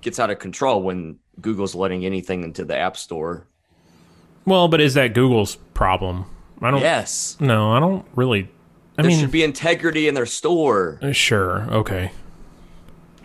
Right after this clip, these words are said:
Speaker 1: Like, why would Google let any other browser on a Chromebook? They
Speaker 2: Why
Speaker 1: shouldn't.
Speaker 2: not?
Speaker 1: I don't know, 'cause it's K, 'cause they're selling Chromebooks to K twelve and any
Speaker 2: <laughs>
Speaker 1: other
Speaker 2: But that's not the only people
Speaker 1: browser
Speaker 2: buying
Speaker 1: lets
Speaker 2: it.
Speaker 1: you bypass the content filter.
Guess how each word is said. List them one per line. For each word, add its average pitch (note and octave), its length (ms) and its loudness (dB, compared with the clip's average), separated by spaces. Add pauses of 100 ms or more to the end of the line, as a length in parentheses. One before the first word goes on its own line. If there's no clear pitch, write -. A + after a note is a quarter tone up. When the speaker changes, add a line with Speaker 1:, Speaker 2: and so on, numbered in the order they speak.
(240)
Speaker 1:
Like, C#3+ 180 2
why D3+ 300 2
would G3 180 2
Google D3+ 340 4
let B2+ 220 2
any C#3+ 300 0
other B2+ 180 2
browser A2+ 500 2
on G2 140 0
a F2 60 -6
Chromebook? F2 600 -6 (1080)
They - 80 -6
Speaker 2:
Why A2 120 0
Speaker 1:
shouldn't. G#2+ 180 2
Speaker 2:
not? A2 220 0 (1900)
Speaker 1:
I A2+ 80 0
don't C3 140 0
know, G2 120 -2
'cause - 120 -10
it's G#2 140 -8
K, A2+ 260 -4
'cause - 260 -12
they're G#2+ 80 -6
selling A2 320 -2
Chromebooks A#2+ 560 0
to F#2+ 80 -10
K A#2 200 -2
twelve A2+ 540 0
and G#2+ 140 -4
any A#2+ 260 0
Speaker 2:
<laughs> - 0 -
Speaker 1:
other A2 300 -2
Speaker 2:
But D#3+ 140 0
that's E3 240 2
not D#3+ 200 4
the C#3 120 4
only D3 200 6
people B2 120 2
Speaker 1:
browser C3 240 2
Speaker 2:
buying A#2 320 4
Speaker 1:
lets G2+ 120 0
Speaker 2:
it. - 60 -12
Speaker 1:
you G2+ 60 -12
bypass A#2+ 520 0
the - 80 -10
content B2+ 500 -4
filter. C#3 520 -2